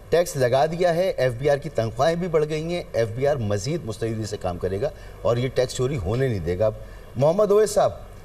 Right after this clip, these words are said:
सर, आपका क्या, अ, अ, आज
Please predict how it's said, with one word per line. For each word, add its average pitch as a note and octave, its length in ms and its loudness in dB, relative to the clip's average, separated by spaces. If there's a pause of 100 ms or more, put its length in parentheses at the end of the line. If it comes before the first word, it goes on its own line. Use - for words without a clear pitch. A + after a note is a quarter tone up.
(180)
सर, G3 120 6
आपका G3+ 460 2
क्या, G3 320 2
अ, C3+ 440 4 (200)
अ, A2 240 0 (1500)
आज B2+ 360 0